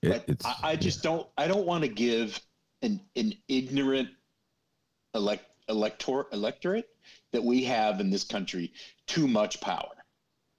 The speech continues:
Speaker 2: I would rather be teaching them civics again and other things so that they start to understand our process, understand their vote matters,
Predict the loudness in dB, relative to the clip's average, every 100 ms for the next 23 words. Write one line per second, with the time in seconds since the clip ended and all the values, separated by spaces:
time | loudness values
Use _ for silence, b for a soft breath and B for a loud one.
0 | _ _ _ 0 2 4 4 4 2 0
1 | 0 0 0 0 2 2 0 2 2 2
2 | -2 -2 -2 0 0 0 0 0 0 0
3 | 0 0 -2 -2 -2 -2 -2 -4 -4 -4
4 | -4 -4 -2 0 0 0 0 -2 -2 -2
5 | -4 -4 -2 -2 -2 0 2 2 2 0
6 | 0 -2 -2 -6